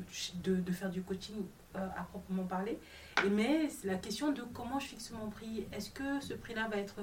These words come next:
accepté ? Est-ce que je le vaux ? Est-ce que mon travail vaut ça ? Euh,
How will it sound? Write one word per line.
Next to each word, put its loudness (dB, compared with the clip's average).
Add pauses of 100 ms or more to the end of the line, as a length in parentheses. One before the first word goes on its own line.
(440)
accepté ? 0
Est-ce 0
que -4
je 0
le 4
vaux ? 0
Est-ce 0
que -8
mon 2
travail 0
vaut -6
ça ? 2 (440)
Euh, 2